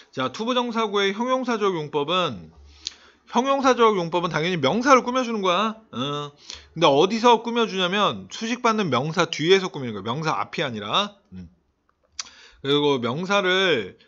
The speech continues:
형용사구가 설명할 때 이걸 수식받는다, 꾸밈받는다 그러는데 이건 언제나 같은 얘기예요. 영어 문법에서 수식하다, 꾸미다. 이거. 자, 해석하는 방법은 끝을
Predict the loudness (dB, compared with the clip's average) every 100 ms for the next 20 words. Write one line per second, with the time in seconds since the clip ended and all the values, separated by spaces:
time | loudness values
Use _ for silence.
0 | _ -6 -2 0 0 0 2 2 2 -2
1 | -2 -2 -2 -2 -4 -6 -8 -6 -2 -2
2 | -2 -2 -4 -2 -6 -2 -2 -4 -2 -2
3 | -2 -4 -2 -2 -4 -2 -2 -2 -4 -6
4 | -6 -8 -6 -4 -2 -2 0 0 -2 -4
5 | -6 -4 -6 -6 -4 -4 0 2 2 -2
6 | -10 -8 -6 -4 4 4 4 -4 _ -6
7 | -2 -2 -2 -6 -12 -6 -6 -6 _ -20
8 | -20 -20 -4 -2 2 2 2 0 2 2
9 | 2 2 2 2 0 -4 -2 4 6 4
10 | 2